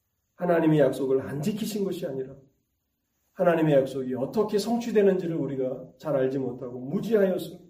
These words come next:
하나님 앞에 야곱의 심정으로, 엘리야의 심정으로 기도하지 못하고 있는 것입니다. 에스겔서 삼십육 장 삼십육 절에 이런 말씀이 있습니다. "너희 사면에 남은 이방 사람이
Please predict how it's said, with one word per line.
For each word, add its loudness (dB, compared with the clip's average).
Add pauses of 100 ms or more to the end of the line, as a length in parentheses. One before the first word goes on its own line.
(1600)
하나님 2
앞에 0 (1160)
야곱의 2
심정으로, -2 (220)
엘리야의 4
심정으로 4
기도하지 -2
못하고 -2
있는 -6
것입니다. -18 (1400)
에스겔서 2
삼십육 0
장 0 (360)
삼십육 -2
절에 2
이런 -2
말씀이 -10
있습니다. -14 (800)
"너희 2
사면에 4
남은 0
이방 0
사람이 -2